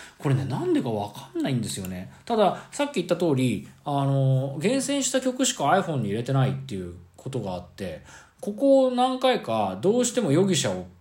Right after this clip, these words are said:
聴くことになってしまうというか、聴きたくないわけじゃないんですよ。でも、なんか聴いちゃうんですよね。ほいで、なんでじゃあヨギシャっていう曲を聴かなかったのかなっていうふうに考えると、まあ、強いて言うと、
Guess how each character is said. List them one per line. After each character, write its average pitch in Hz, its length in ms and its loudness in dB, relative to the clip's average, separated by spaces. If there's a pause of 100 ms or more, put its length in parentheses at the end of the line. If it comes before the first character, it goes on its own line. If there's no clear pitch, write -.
(360)
聴 - 340 -6
く - 20 -6
こ 233 140 -4
と 240 100 0
に 170 120 2
な 123 100 2
っ - 100 -4
て - 100 -6
し - 140 -4
ま 92 120 -8
う 92 60 -10
と 85 100 -16
い 80 40 -14
う - 40 -14
か、 78 340 -12
聴 - 140 -12
き - 80 -4
た 381 120 2
く 381 120 -2
な 392 80 2
い 392 40 2
わ 330 120 2
け 139 100 2
じ 131 60 -2
ゃ 110 40 -2
な 107 120 -4
い 101 40 -6
ん - 20 -6
で 85 60 -10
す - 100 -12
よ。 76 100 -16 (420)
で 220 80 -2
も、 185 360 2 (340)
な 202 80 0
ん - 20 0
か 135 80 -2
聴 - 180 -2
い 131 60 4
ち 135 100 2
ゃ 131 60 4
う 120 60 0
ん 104 60 -2
で - 60 -10
す - 100 -12
よ - 100 -18
ね。 78 200 -18 (320)
ほ 220 120 0
い - 20 2
で、 202 320 4 (300)
な 415 200 0
ん 427 60 -2
で 285 160 2
じ 175 100 4
ゃ 165 100 10
あ 156 60 6
ヨ 175 160 6
ギ 226 120 0
シ 147 100 0
ャ 135 100 2
っ - 40 -10
て 131 80 0
い - 20 2
う 127 60 -6
曲 127 220 -4
を 123 40 -2
聴 - 140 -12
か 165 200 0
な 190 80 2
か 156 120 2
っ 135 120 -2
た 101 120 -6
の 95 100 -6
か 101 160 -6
な 113 240 -2
っ 110 120 -8
て 107 80 -8
い - 20 -10
う 98 40 -12
ふ 104 40 -8
う - 20 -8
に 95 80 -8
考 117 340 -6 (200)
え 90 240 -10 (120)
る - 100 -18
と、 113 380 -4 (440)
ま 110 80 -8
あ、 - 20 -2
強 392 280 4
い 381 100 -2
て 135 80 2
言 104 160 0
う - 20 -4
と、 120 480 0